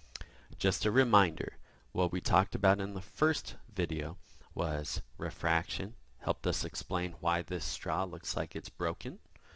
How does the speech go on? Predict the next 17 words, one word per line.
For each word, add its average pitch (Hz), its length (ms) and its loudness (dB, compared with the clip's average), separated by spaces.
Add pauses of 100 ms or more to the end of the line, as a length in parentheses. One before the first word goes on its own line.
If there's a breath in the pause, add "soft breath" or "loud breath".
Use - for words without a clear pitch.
(400 loud breath)
at 90 180 -2
the 85 320 -2
interface 92 480 0
between 92 380 -2
the 85 160 -4
air 87 160 -2
and 85 160 -6
the 76 80 -2
water. 78 420 2 (840 soft breath)
We 92 160 6
also 90 580 4
used 95 380 -4
Snell's 95 420 -2
law 95 240 4
and 92 80 -4
introduced 92 680 -6
it - 240 2